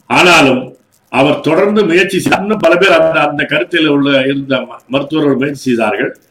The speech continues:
ஏதோ பதினேழாயிரம் மருத்துவர்களும் கிட்டத்தட்ட முப்பதாயிரம் மக்களும் ஒன்று கூடி இந்த கட்டாய தடுப்பூசிக்கு எதிராக கடுமையான ஒரு போராட்டத்தை நடத்தினார்கள்.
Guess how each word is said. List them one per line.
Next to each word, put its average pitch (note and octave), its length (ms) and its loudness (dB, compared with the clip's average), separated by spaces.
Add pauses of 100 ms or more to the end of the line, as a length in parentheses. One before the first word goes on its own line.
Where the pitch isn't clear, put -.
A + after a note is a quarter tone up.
(320)
ஏதோ G#3 160 2 (120)
பதினேழாயிரம் G#3+ 840 4
மருத்துவர்களும் F3 600 0
கிட்டத்தட்ட F3 400 -4
முப்பதாயிரம் E3 480 0
மக்களும் C#3+ 380 -2
ஒன்று D3 180 -2
கூடி D3 320 4 (760)
இந்த D3+ 240 0 (760)
கட்டாய C#3 280 2
தடுப்பூசிக்கு C#3+ 580 -2
எதிராக A#2+ 320 0 (1300)
கடுமையான G#3+ 480 2
ஒரு F3+ 140 2
போராட்டத்தை D#3 360 2
நடத்தினார்கள். A2 460 -10